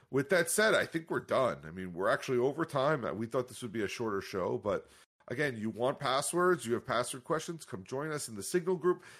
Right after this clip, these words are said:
Again, we've spoken about this, we've touched on it, but here's an actual password show that you can send to somebody that was, that just goes through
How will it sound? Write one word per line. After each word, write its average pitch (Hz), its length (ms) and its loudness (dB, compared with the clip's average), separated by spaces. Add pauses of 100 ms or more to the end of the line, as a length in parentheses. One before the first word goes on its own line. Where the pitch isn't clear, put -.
(140)
Again, 170 320 0 (380)
we've 175 280 -4
spoken 175 400 0
about 123 320 0
this, 127 380 -2
we've 113 160 -10
touched 143 280 -2
on 143 140 2
it, 139 120 -4
but 120 120 -2
here's 151 260 0
an 139 100 -10 (100)
actual 131 440 -2
password 117 500 -2
show 117 300 0
that 107 100 -4
you 90 100 -8
can 82 140 -14
send 135 240 -4
to 135 80 -8
somebody 113 580 -6 (680)
that 104 80 -6
was, 98 320 -8 (160)
that 92 200 -2
just - 400 -8
goes 131 320 4
through 123 440 4